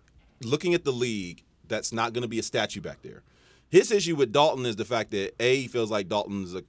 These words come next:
a complete conservative coward, and he's a statue.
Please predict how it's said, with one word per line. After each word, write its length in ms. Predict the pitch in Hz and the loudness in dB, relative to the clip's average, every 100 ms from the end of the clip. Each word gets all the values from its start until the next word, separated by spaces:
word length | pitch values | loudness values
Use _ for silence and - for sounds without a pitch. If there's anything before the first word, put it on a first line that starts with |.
| - | -12
a 60 | |
complete 480 | 101 90 - 113 113 | -10 -10 -8 -8 -8
conservative 580 | - 104 117 107 101 - | -8 -6 -2 -2 -4 -6
coward, 480 | - 107 82 80 - _ _ _ - _ - | -2 -2 -2 -6 -10 _ _ _ -20 _ -2
and 480 | 143 147 107 101 101 | 2 4 2 0 -4
he's 180 | 117 107 | -6 -4
a 40 | |
statue. 440 | - 180 165 - | 0 0 0 -6